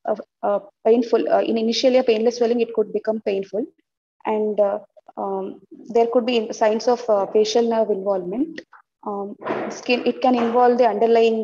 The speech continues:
uh, mus-, uh, muscle, that is masseter, and, uh, uh, it can also involve the skin, uh, uh, fixity to skin and, uh, masseter.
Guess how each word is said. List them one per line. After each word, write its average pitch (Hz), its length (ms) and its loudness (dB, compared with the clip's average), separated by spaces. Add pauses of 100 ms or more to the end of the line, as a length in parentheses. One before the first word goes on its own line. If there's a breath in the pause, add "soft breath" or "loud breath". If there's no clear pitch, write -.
(140)
uh, 180 160 0
mus-, - 300 -8
uh, 190 160 0
muscle, 214 300 0
that 202 140 0
is - 140 -8
masseter, 214 440 -4 (400)
and, 196 260 -4
uh, 190 120 -4 (540)
uh, 208 200 0
it 214 140 -10
can 226 160 -2
also 214 280 0 (120)
involve 208 380 2
the 208 120 -2
skin, 202 240 -4 (300)
uh, 185 120 -6 (720)
uh, 202 120 -6 (260)
fixity 240 460 -6
to 226 120 0
skin 214 260 -4 (100)
and, 202 200 -8 (100)
uh, 170 100 -2 (100)
masseter. 202 420 -10